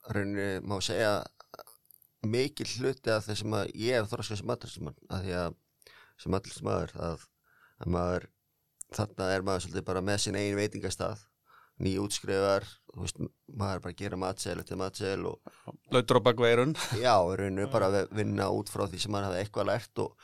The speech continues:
Speaker 1: og byrjar að þróa og oftar en ekki er maður settur eins og í söguna þarna, maður settur í aðstæður sem maður myndi kannski ekki gera eitthvað úr, en
Speaker 2: Mm.
Speaker 1: maður er í rauninni ýttur út í að nota eitthvað hráefni sem maður kannski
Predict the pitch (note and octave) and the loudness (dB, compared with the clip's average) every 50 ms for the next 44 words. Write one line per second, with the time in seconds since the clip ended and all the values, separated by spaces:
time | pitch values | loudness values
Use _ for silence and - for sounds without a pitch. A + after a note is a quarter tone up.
0 | - - - - - G#2+ - A#2+ G#2+ G#2+ G#2 G2 G#2 - A#2 G#2 G#2 G2+ F#2+ F2 | -20 -20 -12 -8 -6 -2 2 2 4 4 4 2 0 0 -2 0 0 2 2 2
1 | F2 F#2 F#2+ G2+ G#2+ C3 - - - A#2 G#2 G#2 A#2+ B2+ - - G#2+ G#2 G2+ G2+ | 2 2 4 2 2 0 -2 -2 -2 -2 0 0 -2 -2 -4 -4 -4 -2 -2 0
2 | - - A#2 B2 - - - - G2 - G2+ F#2+ - - - _ - - - - | 0 0 -2 -2 -4 -6 -6 -4 -4 -4 -4 -4 -6 -6 -10 _ -20 -20 -20 -20
3 | - - - G2 F#2+ F2 - - A#2 G#2+ G#2+ G#2 G2+ G2+ F#2+ F#2+ G2+ F#2+ F#2+ F#2+ | -10 -4 -4 -2 0 0 0 2 4 4 4 4 2 0 -2 0 0 0 0 0
4 | F#2+ - - - A2 G#2+ G#2+ - - F#2+ G#2 G#2+ - - G2+ F#2+ F2+ F#2+ F#2+ F#2+ | 0 -2 -4 -4 -4 -4 -4 0 2 4 4 4 2 0 -2 -2 -2 -2 -2 -2
5 | F#2 - - - - - - - - - - G2+ G2+ G#2 - - - - G2+ - | -2 -2 -4 -10 -20 -20 -20 -20 -10 -2 0 0 0 0 -4 -8 -6 -4 -4 -4
6 | G2+ F#2+ - F2 - - A#2+ B2 A#2+ A#2+ - - G2+ G2+ F2+ - - G#2 A#2+ A#2+ | -4 -6 -8 -8 -6 0 2 2 2 2 0 0 0 0 0 -2 -4 -4 -4 -4
7 | - - - - _ _ _ - G2+ G2 G2 G2+ G2+ G#2 G2 G2+ G2+ G#2 G#2 G2 | -6 -8 -12 -20 _ _ _ -4 -2 -2 -2 -2 -4 -4 -2 2 4 4 4 4
8 | G#2 G2+ G2 G#2+ G#2 G2 G#2+ B2+ B2+ - - - A2+ A2+ B2+ - - A#2 A2 G#2 | 2 0 -2 -2 -2 -4 -4 -6 -8 -6 -4 -2 -2 -2 -4 -4 -2 0 0 0
9 | G#2+ A#2 A#2+ - - A2 - G#2+ A#2 A#2 A2 G#2+ G#2 - G2+ F#2 G2+ G2 F#2 - | 0 -2 -4 -4 -6 -6 -2 2 4 4 4 4 2 -2 -6 -4 -4 -6 -6 -6
10 | - G#2+ G#2+ - G#2 - | -6 -6 -4 -4 -6 -6